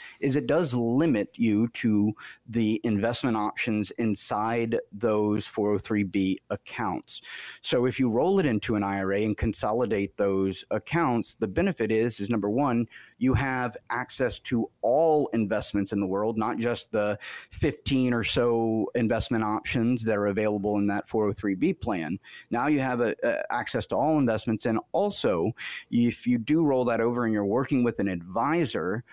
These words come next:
unlike with your four oh three B, if it's in an I R A and being managed by an advisor, now you can have active management and someone there to guide you along the way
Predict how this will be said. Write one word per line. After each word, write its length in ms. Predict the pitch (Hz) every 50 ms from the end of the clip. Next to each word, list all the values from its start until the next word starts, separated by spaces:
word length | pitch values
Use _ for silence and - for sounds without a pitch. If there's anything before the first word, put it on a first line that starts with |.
| - _
unlike 380 | - 117 123 127 131 127 113 -
with 160 | 117 104 -
your 100 | 107 104
four 220 | - - 117 110 107
oh 100 | 104 101
three 280 | - - 104 101 95
B, 340 | 90 - - 156 139 117 101
if 120 | 104 - -
it's 160 | 101 - -
in 80 | 107 113
an 100 | 117 117
I 160 | 117 117 110
R 180 | 107 107 110
A 140 | 110 107 110
and 100 | 107 104
being 220 | 95 101 95 98 101
managed 260 | 104 107 107 98 -
by 120 | 101 98
an 80 | 101 101
advisor, 560 | 98 - 107 110 113 110 98 - 120 110 104 - - - _
now 360 | - 113 113 113 123 135 143 147
you 160 | 139 131 123
can 140 | - 117 113
have 180 | 113 113 98
active 380 | 107 104 104 - - 95 87 110
management 560 | 110 120 135 131 127 120 110 120 117 101 -
and 160 | - 107 101 -
someone 480 | - - 143 135 139 127 120 113 107
there 220 | 104 110 110 107 92
to 140 | - - 85 87 85
guide 340 | - 104 110 113 117 110 -
you 140 | 113 98
along 300 | 101 101 101 101 101 101
the 80 | 95 90
way 420 | 95 101 101 98 92 90 92 98